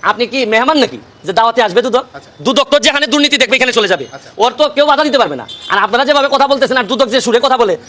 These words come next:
Speaker 1: তাতে মনে হইলো যে মুরগি টুরগি যে জবাই করে তাদেরকে দাওয়াত দিলে ওনারা যাবে। বিষয়টা তো এরকম হওয়ার কথা না। তারা এটার জন্যই তো চাকরি এখানে করেন।
Speaker 2: আচ্ছা।
Speaker 1: এখানে হচ্ছে গিয়ে টাকাটা যদি বিদেশ থেকে এসে থাকে, আমার দেশে যদি দুর্নীতি হয়ে থাকে।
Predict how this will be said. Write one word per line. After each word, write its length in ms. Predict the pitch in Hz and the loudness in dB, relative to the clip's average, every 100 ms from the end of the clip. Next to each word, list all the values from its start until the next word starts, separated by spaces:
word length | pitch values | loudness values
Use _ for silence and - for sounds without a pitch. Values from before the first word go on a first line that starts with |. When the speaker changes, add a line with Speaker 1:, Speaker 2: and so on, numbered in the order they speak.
| - | -2
Speaker 1:
তাতে 180 | 226 269 | -2 2
মনে 160 | 285 | 2
হইলো 140 | 269 247 | 2 2
যে 80 | |
মুরগি 240 | 262 269 254 | 2 2 0
টুরগি 200 | 254 247 | -2 -2
যে 140 | 240 | -2
জবাই 240 | 247 262 262 | 2 0 0
করে 160 | 233 294 - - | 0 0 -4 -6
তাদেরকে 240 | 226 262 262 | -2 0 2
দাওয়াত 240 | 269 269 | 2 2
দিলে 140 | 254 | 0
ওনারা 200 | 240 214 | 2 2
যাবে। 200 | 226 165 123 | 0 -2 -4
বিষয়টা 200 | - 262 | -2 0
তো 80 | 294 | 2
এরকম 200 | 285 277 | 2 2
হওয়ার 180 | 277 294 | 0 0
কথা 160 | 226 170 | 0 -2
না। 100 | 127 - - | -6 -12 -2
তারা 140 | 240 | 0
এটার 200 | 302 294 | 2 0
জন্যই 180 | 330 330 | 2 0
তো 60 | 285 | 0
চাকরি 240 | 220 - | -2 0
এখানে 160 | 190 180 | 0 0
করেন। 200 | 143 110 | -2 -6
Speaker 2:
আচ্ছা। 380 | - - - - - - - | -10 -20 -20 -20 -20 -14 -4
Speaker 1:
এখানে 220 | 180 277 | 0 0
হচ্ছে 200 | 285 294 | 0 0
গিয়ে 240 | 285 311 320 - - - - | 0 0 -2 -14 -20 -20 -4
টাকাটা 340 | 220 240 269 | -2 0 0
যদি 160 | 277 262 | 0 -2
বিদেশ 240 | 254 247 | 0 0
থেকে 160 | 294 269 | 2 0
এসে 160 | 247 | 2
থাকে, 220 | 233 165 135 - - | 0 -2 -6 -10 -6
আমার 280 | 170 233 294 | -2 0 0
দেশে 180 | 262 247 | 0 0
যদি 160 | 233 | 0
দুর্নীতি 300 | 226 254 247 | 0 0 2
হয়ে 160 | 220 208 | 2 0
থাকে। 220 | 190 - | -2 -6